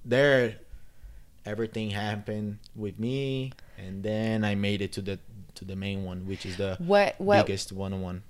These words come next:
Speaker 2: what happened from there? Like, you
Speaker 1: From there, and then I just remember there when I was, uh, watching after the, the, the, the three v three, we call it the three against three, we lost.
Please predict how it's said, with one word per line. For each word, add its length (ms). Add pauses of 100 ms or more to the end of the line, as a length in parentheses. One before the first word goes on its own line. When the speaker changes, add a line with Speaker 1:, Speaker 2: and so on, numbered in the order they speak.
(200)
Speaker 2:
what 360
happened 560
from 180
there? 280 (240)
Like, 260
you 220 (280)
Speaker 1:
From 280
there, 500
and 240
then 340 (680)
I 80
just 220
remember 360
there 300
when 180
I 60
was, 320
uh, 460 (1500)
watching 500
after 380
the, 120
the, 160
the, 180
the 340
three 260
v 140
three, 440
we 100
call 260
it 120
the 120 (140)
three 180
against 300
three, 220
we 100
lost. 400